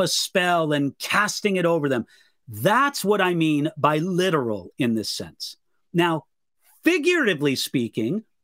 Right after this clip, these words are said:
certainly they were bewitched. There was something of a spell over their minds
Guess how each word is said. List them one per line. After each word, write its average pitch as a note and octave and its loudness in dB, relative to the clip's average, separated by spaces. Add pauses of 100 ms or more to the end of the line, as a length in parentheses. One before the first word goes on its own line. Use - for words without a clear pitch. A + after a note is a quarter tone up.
certainly A#3+ 0
they C#4 0
were D#4 2
bewitched. G3 -2 (320)
There G3+ 2
was G#3+ 0
something A3+ 0
of F#3+ 0
a G3+ 2
spell G3+ 0
over F3+ 2
their F3 0
minds D#3 0